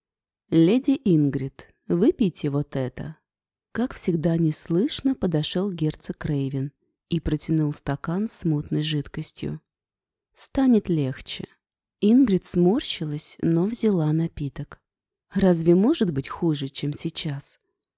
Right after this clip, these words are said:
Зажмурилась и одним глотком выпила все. «Что это?» Ее глаза округлились,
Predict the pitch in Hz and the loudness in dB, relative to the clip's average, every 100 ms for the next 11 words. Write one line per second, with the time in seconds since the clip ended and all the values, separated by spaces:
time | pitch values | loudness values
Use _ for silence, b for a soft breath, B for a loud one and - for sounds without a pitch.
0 | _ - 156 160 160 190 311 294 262 247 | _ 0 4 4 4 2 4 2 0 -4
1 | - - _ 175 156 147 226 285 226 233 | -8 -16 _ 2 2 2 2 4 4 2
2 | - - 170 185 156 147 151 151 147 - | 0 -2 0 0 -2 -2 -2 -4 -4 -8
3 | - 139 135 - _ _ _ _ _ _ | -8 -6 -8 -12 _ _ _ _ _ _
4 | _ - - - 294 349 285 196 - 156 | _ -12 -10 -4 0 4 4 4 -2 -8
5 | 160 _ _ _ _ _ - 175 165 175 | -8 _ _ _ _ _ -2 2 4 4
6 | 175 175 165 170 - 175 165 190 247 175 | 4 2 2 0 0 -2 0 -2 0 -4
7 | - | -6